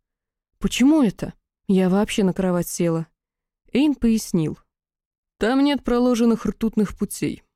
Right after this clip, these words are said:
По мнению Харниса, я не успею ничего предпринять, даже если обо всём узнаю». Впору бы взвыть, как, к примеру, взвыла на заднем плане Кассиль, но я уже хорошо знала начальника, чтобы осторожно подметить сказанное им.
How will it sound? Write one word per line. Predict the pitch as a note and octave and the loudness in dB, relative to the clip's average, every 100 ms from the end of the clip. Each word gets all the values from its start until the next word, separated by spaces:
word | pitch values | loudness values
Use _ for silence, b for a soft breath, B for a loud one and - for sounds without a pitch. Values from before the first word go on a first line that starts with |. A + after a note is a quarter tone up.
| _ | _
По | - | -2
мнению | E3+ G#3+ A3 G#3+ | 0 2 4 2
Харниса, | - A#3+ A3 F#3+ - F#3+ F3 - | 0 0 0 0 -2 -2 -2 -4
я | E3+ E3+ | -4 0
не | F3+ F#3 | 0 0
успею | - A#3 G#3+ | -2 -4 -2
ничего | F3+ - F#3 | -2 -2 -2
предпринять, | E3+ F3 - G3+ G3+ E3 - - | -2 -4 -4 0 0 0 -6 -10
даже | D#3 E3 G3 F#3 | -6 -4 -2 0
если | E3+ - | -2 -2
обо | E3 D#3 | -4 -2
всём | E3 - E3 | -4 -4 -2
узнаю». | D#3 D3+ C#3 - - _ _ _ _ _ _ | -2 -4 -4 -8 -16 _ _ _ _ _ _
Впору | - - - C4+ A#3+ | -20 -12 -2 0 0
бы | G#3 | 0
взвыть, | G#3 G3 A#3 C#4+ - | 2 2 2 0 -2
как, | F3+ E3+ | -6 -6
к | - | -4
примеру, | F#3 G3 A3+ G#3 | 0 2 2 0
взвыла | F3 E3+ A3 G#3+ | -2 -2 0 2
на | F#3+ F#3 | 2 0
заднем | G3+ F#3+ F3+ | 0 0 0
плане | - G3+ F#3+ | 0 0 0
Кассиль, | E3+ F#3+ - - B3 D#3+ _ _ _ _ - | 0 -4 -4 -2 -2 -2 _ _ _ _ -2
но | C4+ | 0
я | D#4 | 2
уже | C#4 A#3+ | 2 2
хорошо | A#3+ A3+ C4+ B3 | 0 -2 0 0
знала | G#3+ G#3+ | 2 2
начальника, | G#3 G#3+ - B3 F#3 D#3 | 0 0 -2 0 0 -2
чтобы | D#3+ F#3+ F3+ | -6 -4 -2
осторожно | F3+ - F3+ A3+ B3+ B3+ | -4 -2 -2 0 0 -2
подметить | A3+ F#3+ G3 G#3 | 0 0 -2 -4
сказанное | - - F3 E3+ F3+ F3+ | -8 -4 -2 0 0 0
им. | - F#3 D3+ | 0 -2 -2